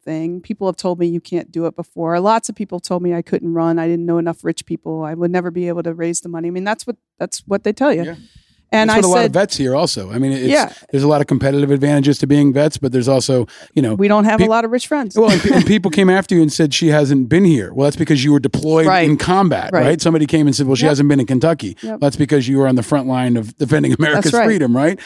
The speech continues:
Speaker 2: But that
Speaker 1: Yep.
Speaker 2: was an actual attack that was lobbed
Speaker 1: It
Speaker 2: against
Speaker 1: was
Speaker 2: you at one
Speaker 1: lobbied
Speaker 2: point, right?
Speaker 1: against me. And we didn't, and I didn't have the political connect-, connections
Speaker 2: Right.
Speaker 1: that a lot of people,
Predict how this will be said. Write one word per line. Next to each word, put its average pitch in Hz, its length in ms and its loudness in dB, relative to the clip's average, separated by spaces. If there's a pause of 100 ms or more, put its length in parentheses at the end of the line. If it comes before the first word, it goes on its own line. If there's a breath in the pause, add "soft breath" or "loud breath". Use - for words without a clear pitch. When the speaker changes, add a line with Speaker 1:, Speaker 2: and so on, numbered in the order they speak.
(160 loud breath)
Speaker 2:
But 175 100 -2
that 202 80 2
Speaker 1:
Yep. 202 60 2
Speaker 2:
was 185 100 2
an 175 80 2
actual 170 320 0
attack 180 380 -2
that 156 120 -4
was 143 200 0
lobbed 143 320 0
Speaker 1:
It 156 80 2
Speaker 2:
against 190 160 4
Speaker 1:
was 226 180 4
Speaker 2:
you 131 60 2
at 131 40 -2
one - 20 0
Speaker 1:
lobbied 120 320 2
Speaker 2:
point, 117 160 0
right? 123 40 0
Speaker 1:
against 170 300 -6
me. 175 280 -8
And 233 200 -4
we 269 100 0
didn't, 269 220 -4
and 240 100 -6
I 262 140 -2
didn't 247 140 -4
have 247 180 -2
the 240 80 -8
political 247 420 -4
connect-, 185 460 -6
connections - 580 -6
Speaker 2:
Right. 135 80 0
Speaker 1:
that 196 80 -2
a 185 80 -4
lot 180 220 -2
of 175 160 -10
people, 175 340 -8